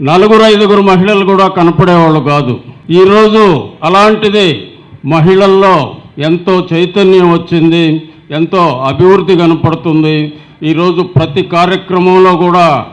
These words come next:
మహిళల పార్టిసిపేషన్ చాలా ఎక్కువగా ఉంటుంది. కాబట్టి ఈ ఇరవై సంవత్సరాల్లో మహిళల్లో ఎంత చైతన్యం వచ్చిందో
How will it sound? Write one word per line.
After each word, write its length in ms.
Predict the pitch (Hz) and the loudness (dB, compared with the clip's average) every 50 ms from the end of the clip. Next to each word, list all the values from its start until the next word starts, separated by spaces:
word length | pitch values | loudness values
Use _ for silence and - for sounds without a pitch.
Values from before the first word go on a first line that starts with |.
| - - - - _ - | -16 -18 -18 -20 _ -8
మహిళల 540 | 147 147 156 165 165 190 190 190 190 185 180 | -4 -2 0 0 2 2 2 2 2 0 0
పార్టిసిపేషన్ 1160 | 165 - 165 160 170 - - 190 165 - - - - 175 170 151 - 175 175 165 165 139 107 95 85 - - - - - _ - - | 0 0 0 0 0 -2 -2 -4 -6 -4 -4 -2 -2 -2 -2 -2 0 0 0 0 0 0 -2 -6 -10 -16 -20 -20 -20 -20 _ -10 -4
చాలా 300 | 151 160 175 175 180 175 | -2 -2 0 0 0 0
ఎక్కువగా 640 | 170 170 165 165 - 185 185 180 170 175 170 165 165 | 0 0 -2 -4 -2 0 0 2 2 2 2 2 0
ఉంటుంది. 540 | 160 160 160 160 156 165 156 156 156 160 143 | 2 0 0 0 0 -2 -2 -2 -2 -4 -6
కాబట్టి 680 | - - 151 151 147 156 151 - - 165 151 117 - - - - - - - _ _ _ - - | -4 -4 -4 -4 -2 -4 -4 -4 -4 -4 -4 -4 -6 -10 -16 -20 -20 -20 -20 _ _ _ -6 -2
ఈ 340 | 165 170 180 160 156 147 151 | 0 2 2 2 2 2 0
ఇరవై 360 | 165 175 180 190 202 196 185 | 0 0 0 2 2 2 2
సంవత్సరాల్లో 1000 | - 185 196 180 175 - - 190 175 180 180 180 175 180 190 196 202 208 175 165 151 - - _ _ - _ _ _ _ - | 2 0 0 0 -2 -2 -4 -2 -2 0 0 0 0 0 0 0 0 -2 -4 -6 -12 -20 -20 _ _ -20 _ _ _ _ -6
మహిళల్లో 580 | 139 170 160 185 202 202 202 190 196 196 196 | -4 -2 0 0 0 2 2 2 0 0 0
ఎంత 420 | 190 175 175 185 180 202 185 - - | 0 0 -2 -2 -4 -4 -6 -6 -4
చైతన్యం 520 | 196 190 185 190 214 202 202 196 190 185 185 | -2 -2 -2 -2 0 0 2 2 4 2 2
వచ్చిందో 760 | 175 - - 185 180 185 190 196 196 185 160 135 110 104 | 0 0 0 0 2 2 2 2 2 2 0 -2 -4 -6